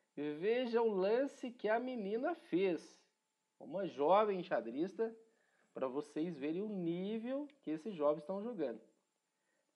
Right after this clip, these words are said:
Ela jogou dama, toma, E sete.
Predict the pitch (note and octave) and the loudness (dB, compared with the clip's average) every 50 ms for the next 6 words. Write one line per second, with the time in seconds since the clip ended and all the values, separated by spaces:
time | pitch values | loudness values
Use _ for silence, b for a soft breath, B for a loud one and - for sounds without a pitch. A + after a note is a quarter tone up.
0 | _ - F#3 F3+ E3 F#3 F#3+ G3+ G3+ G3+ - - E3 E3 D3 C#3 E3 F#3+ G3 F#3+ | _ -16 -12 -10 -8 -6 -6 -4 -6 -6 -6 -4 -4 -4 -4 -2 -2 -2 -2 -4
1 | D#3 - - - - - E3 F3+ F#3+ G#3 A3 A3+ A#3+ B3 A#3+ B3 C4 C4+ C4+ C4+ | -6 -14 -20 -12 -4 0 2 4 6 6 6 4 4 2 0 0 0 0 0 -2
2 | - - _ _ _ _ _ _ _ _ _ _ - D#3+ D#3+ D#3+ E3 E3+ F3 F#3 | -6 -16 _ _ _ _ _ _ _ _ _ _ -4 -2 0 2 2 2 0 0
3 | F#3+ G3+ G#3+ A3+ C4 D4+ - _ _ _ _ _ _ _ _ _ _ _ _ _ | 0 0 -2 -2 -2 -6 -10 _ _ _ _ _ _ _ _ _ _ _ _ _
4 | _ - D3+ E3 G#3 A3+ - - - D#3 C#3 D3 D#3 D#3 - - - - | _ -6 -2 0 0 0 -2 -4 -2 0 2 2 2 0 -4 -10 -16 -18